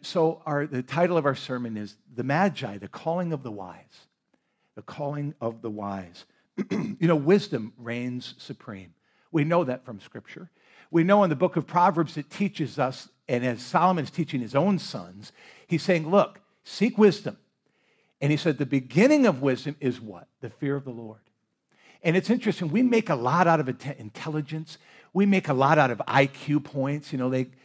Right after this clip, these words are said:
you know, get that clickbait on Facebook to go in there and see how smart you are. And, and if you get up there to Mensa quality, as almost like what three quarters of us do for some reason. I don't know what the deal is with that. But anyway,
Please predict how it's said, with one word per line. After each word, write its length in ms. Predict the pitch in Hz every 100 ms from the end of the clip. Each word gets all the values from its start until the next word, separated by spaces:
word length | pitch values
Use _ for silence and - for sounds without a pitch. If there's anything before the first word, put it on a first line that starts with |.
| _
you 100 | 135
know, 60 | 127
get 160 | 139
that 200 | 143 -
clickbait 580 | - 170 - 139 139 135
on 100 | 131
Facebook 600 | 131 139 135 - 135 127
to 80 | 139
go 180 | 131 135
in 60 |
there 100 | 131
and 80 | 131
see 140 | - 131
how 80 |
smart 420 | 127 - 131 131 131
you 220 | 139 123
are. 240 | 120 131
And, 100 | 113 - - -
and 100 | 113
if 80 |
you 60 | 127
get 160 | 135 131
up 180 | 131
there 180 | - 135
to 120 | 127
Mensa 480 | 113 123 135 131 151
quality, 680 | - - 135 127 123 120 120
as 220 | 117 - -
almost 380 | 117 120 113
like 200 | 117 107 107
what 300 | 117 - -
three 160 | 131
quarters 380 | 127 143 123 113
of 160 | 113 107
us 120 | -
do 200 | 120 135
for 160 | -
some 240 | - 113 98
reason. 320 | 95 85 127 - - -
I 40 |
don't 120 | 117
know 80 | 117
what 120 | 107
the 60 | 110
deal 140 | 113
is 100 | 95
with 20 |
that. 200 | 113 127
But 100 | 113
anyway, 240 | 143 143